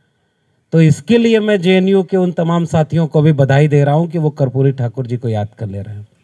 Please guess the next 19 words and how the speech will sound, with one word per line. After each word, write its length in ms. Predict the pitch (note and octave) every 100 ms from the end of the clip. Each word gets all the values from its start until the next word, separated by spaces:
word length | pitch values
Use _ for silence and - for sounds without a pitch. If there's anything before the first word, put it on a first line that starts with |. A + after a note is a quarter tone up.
| _ _ _ _ _ _ - - - - -
वरना 340 | C#3+ D#3+ F#3+
ये 220 | G#3+ G3+ F#3+
जगहें 440 | E3+ D#3+ E3+ A3
तो 140 | A3
अब 160 | G#3+ E3
खत्म 380 | - F#3+ C4 C4
की 160 | F#3
जा 220 | C#3+ A#2+ G#2
रही 160 | G#2+
हैं। 140 | G#2 G2 _ _ _ _ _ _ _ _ _
अब 180 | D#3 D#3
इन 160 | F#3+
जगहों 360 | F3 F3 E3 A3
पर 420 | D#3+ A3 G3+ - _ _ _ _ _ _ _ _ _ _ _ _
कुछ 200 | F#3 F3+
और 320 | F#3+ A3+ C4
हो, 400 | F#3+ F3 B3+ - _ _ _ _ _ -
लेकिन 400 | F3 F#3+ - G3+
विचार, 680 | C#3+ E3 F#3 F3+ G3 G3+